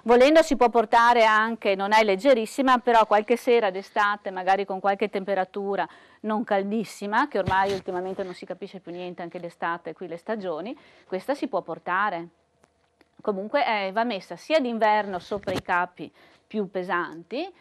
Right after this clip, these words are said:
e poi quando ci si comincia a spogliare questa qua si porta tranquillamente. È grande, po-, si può fare quello che si vuole, si può mettere doppia, si può mettere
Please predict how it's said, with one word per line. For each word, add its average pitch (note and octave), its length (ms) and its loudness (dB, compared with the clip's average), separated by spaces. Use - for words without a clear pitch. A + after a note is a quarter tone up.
e E4 140 -4
poi A3+ 220 2
quando F#4 180 -2
ci C4 140 -12
si B3+ 100 -10
comincia A#3 380 -8
a - 20 -12
spogliare G#3+ 580 -4
questa D#4+ 300 -10
qua F3 140 -8
si - 160 -18
porta D#3+ 480 -10
tranquillamente. F3 880 -12
È C4 140 2
grande, C4 460 4
po-, A#3+ 120 -8
si - 140 -8
può D4+ 140 -2
fare D#4 280 0
quello D#4+ 180 -2
che D#4+ 100 -8
si D4+ 120 -10
vuole, G3 280 -2
si G#3 120 -12
può A3+ 140 -4
mettere A3 380 -4
doppia, G#3 340 -4
si G3+ 160 -10
può G#3+ 140 -6
mettere G#3 600 -4